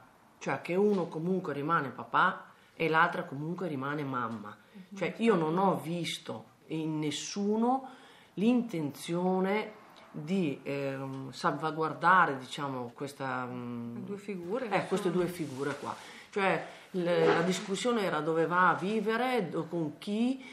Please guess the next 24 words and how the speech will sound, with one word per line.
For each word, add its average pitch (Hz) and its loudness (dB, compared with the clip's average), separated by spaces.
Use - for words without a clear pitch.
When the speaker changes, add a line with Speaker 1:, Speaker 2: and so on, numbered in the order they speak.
Speaker 1:
eh, 170 4
Speaker 2:
Mm. - -6
Speaker 1:
perché 180 0
Speaker 2:
A - 0
chi 180 -4
Speaker 1:
frequenti 180 2
certo, 214 4
Speaker 2:
frequenta, 269 -2
Speaker 1:
perché 160 4
Speaker 2:
sì. 147 2
Speaker 1:
non 147 2
è 180 2
che 190 -2
il 160 2
marito 147 0
frequentasse 135 -2
della 131 -6
gente, 135 -4
è - -4
Speaker 2:
No, 123 -6
Speaker 1:
vera. 123 -2
Speaker 2:
infatti. 185 -8
Speaker 1:
Ecco. - -10
Speaker 2:
<laughs> - -20